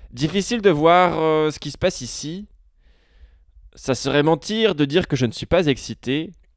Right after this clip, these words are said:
mais c'est une vérité que je ne vais sûrement pas te partager.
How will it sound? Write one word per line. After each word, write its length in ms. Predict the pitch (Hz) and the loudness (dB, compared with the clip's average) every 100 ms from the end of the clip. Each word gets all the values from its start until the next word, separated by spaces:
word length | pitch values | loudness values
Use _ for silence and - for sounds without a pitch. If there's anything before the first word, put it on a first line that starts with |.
| _ _ - _ _ _ | _ _ -20 _ _ _
mais 480 | 107 113 113 113 113 | -6 -2 0 2 0
c'est 180 | 117 - | 0 0
une 100 | 147 | 2
vérité 340 | 151 165 175 254 | 2 2 0 -2
que 100 | 165 | 0
je 120 | 135 | 2
ne 100 | 135 | 0
vais 80 | 135 | -2
sûrement 340 | - 233 208 | 0 0 2
pas 140 | 220 | 0
te 100 | 226 | 0
partager. 760 | 175 151 - 131 123 131 170 202 | 0 0 0 -4 -2 -6 -6 -8